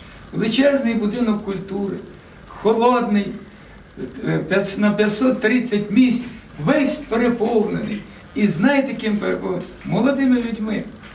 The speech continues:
І не представляєте, як вони сприймали спектакль. Кожній людині молодій хочеться щастя, хочеться життя прекрасного, хочеться чогось доброго.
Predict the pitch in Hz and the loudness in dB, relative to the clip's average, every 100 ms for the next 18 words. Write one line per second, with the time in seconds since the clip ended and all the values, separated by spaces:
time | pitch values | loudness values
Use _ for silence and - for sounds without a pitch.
0 | - - - - - - - - - 262 | -20 -20 -20 -20 -20 -20 -20 -8 2 4
1 | 262 277 - 254 - 226 226 247 226 202 | 6 4 4 0 0 -2 2 2 2 2
2 | 175 254 269 214 208 226 220 - 196 202 | 2 4 4 2 -4 -2 -2 -2 -4 -2
3 | 196 208 202 208 - - - _ _ _ | -2 -2 -2 -4 -8 -12 -18 _ _ _
4 | _ _ _ 220 208 - - - - - | _ _ _ 0 2 0 -6 -12 -16 -20
5 | - - - - - 294 320 254 262 254 | -20 -20 -20 -20 0 4 4 6 4 4
6 | 247 247 254 240 202 190 185 180 160 - | 2 2 4 4 2 0 -2 -2 -2 -4
7 | - - - - - - - - - 269 | -6 -12 -20 -20 -20 -20 -20 -8 0 2
8 | - 214 - 214 - - 220 180 - - | 2 0 2 2 2 0 0 0 -2 -8
9 | - - - - - - - - 254 - | -14 -16 -20 -20 -20 -20 -8 2 2 2
10 | - 247 196 151 247 - 254 247 214 185 | 0 2 2 2 2 2 2 2 2 -2
11 | 170 170 - - 202 208 - - - - | -2 -2 -2 -4 -8 -10 -12 -18 -20 -20
12 | - - 254 269 254 269 262 247 262 262 | -20 -2 2 2 2 2 2 4 4 4
13 | 190 165 277 254 - - | 2 2 4 4 2 -2